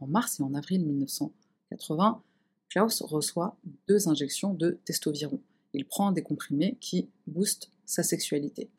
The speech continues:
C'est presque du Viagra, le truc. Aucun membre du corps médical ne lui demande s'il est suivi par un psychiatre alors que cette vérification, elle doit être systématique étant donné son passé de criminel sexuel. Notre boucher réussit donc à passer entre les mailles du filet et il commet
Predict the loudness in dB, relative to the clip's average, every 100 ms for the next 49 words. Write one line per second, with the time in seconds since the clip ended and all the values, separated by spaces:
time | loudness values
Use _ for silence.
0 | _ -6 -6 -4 -4 -4 -6 -2 -2 -2
1 | -8 -10 -18 -18 -20 _ _ 8 10 8
2 | 8 8 8 4 0 2 4 4 2 2
3 | 6 8 6 6 4 4 2 2 2 2
4 | 2 -2 0 0 0 0 -2 -4 -4 0
5 | 0 0 -4 0 0 2 0 0 0 -2
6 | -4 -6 -4 -4 0 0 -2 -14 -4 0
7 | 4 4 2 -4 -2 4 4 4 2 2
8 | 0 -4 _ _ _ -4 0 2 2 2
9 | 0 -2 -4 -2 0 0 0 2 4 2
10 | 2 2 2 -2 -2 _ _ _ _ _
11 | _ 2 2 0 -2 0 0 0 0 -2
12 | -4 -4 -6 -6 -6 -4 0 0 0 -4
13 | -4 0 0 -2 -4 _ _ _ -8 -6
14 | -2 0 0 2 2 0 -2 0 2 0